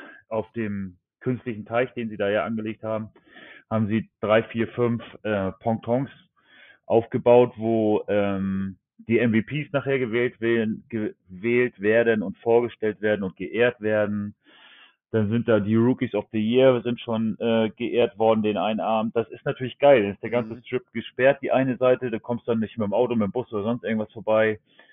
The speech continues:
Speaker 1: Ähm, ja, und tatsächlich habe ich aber vom Pro Bowl, um deine Frage jetzt abschließend mal zu beantworten, leider Gottes noch gar nichts mitbekommen, weil, das mag auch daran liegen, das Stadion, in dem die spielen, also auch die,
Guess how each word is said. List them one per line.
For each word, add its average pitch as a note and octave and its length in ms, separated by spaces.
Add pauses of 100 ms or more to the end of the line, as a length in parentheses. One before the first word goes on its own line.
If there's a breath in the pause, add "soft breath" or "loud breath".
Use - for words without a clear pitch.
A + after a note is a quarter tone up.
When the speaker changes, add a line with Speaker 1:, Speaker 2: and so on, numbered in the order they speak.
(640 soft breath)
Speaker 1:
Ähm, A2 640 (720 loud breath)
ja, F#2+ 240
und G#2 340 (540)
tatsächlich B2 520
habe C3 160
ich G#2 100
aber A#2 180
vom G#2 240
Pro F3 280
Bowl, G#2 280
um G2 120
deine G2+ 220
Frage A2+ 340
jetzt G#2 300
abschließend A2+ 420
mal G#2+ 180
zu G#2+ 120
beantworten, A2 720 (440)
leider A#2+ 380
Gottes A2+ 400 (500)
noch G#2 340
gar B2 200
nichts B2 200
mitbekommen, F#2 640
weil, C3+ 440 (280)
das G#2+ 200
mag A2 200
auch G2+ 120
daran A#2 360
liegen, B2 360 (1800 loud breath)
das A2 140
Stadion, C3 460
in A2+ 180
dem B2 160
die A2 100
spielen, G#2+ 520
also G2 200
auch G#2 140
die, G2+ 380